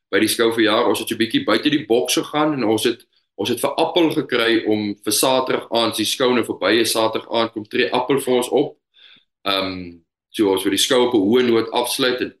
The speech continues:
ehm, ap-, skoue is mos maar groot Afrikaans. So ons is,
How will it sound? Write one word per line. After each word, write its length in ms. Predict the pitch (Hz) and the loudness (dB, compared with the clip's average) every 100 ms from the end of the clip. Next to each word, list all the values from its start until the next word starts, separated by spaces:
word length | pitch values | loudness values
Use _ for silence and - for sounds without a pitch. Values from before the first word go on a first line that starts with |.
| - | -10
ehm, 600 | 92 - 90 82 82 69 _ - | -8 -4 -6 -6 -14 -20 _ -16
ap-, 200 | 104 - | -16 -10
skoue 400 | - - 143 147 | -4 0 4 4
is 140 | 139 135 | 4 2
mos 120 | 131 | -2
maar 460 | 123 110 120 113 | -2 -2 0 0
groot 260 | 110 139 143 | 2 0 0
Afrikaans. 680 | 120 - 117 131 107 90 - | -2 -4 -2 0 2 0 -4
So 100 | - | -2
ons 260 | 101 104 | -2 0
is, 340 | 110 101 - | 0 -2 -4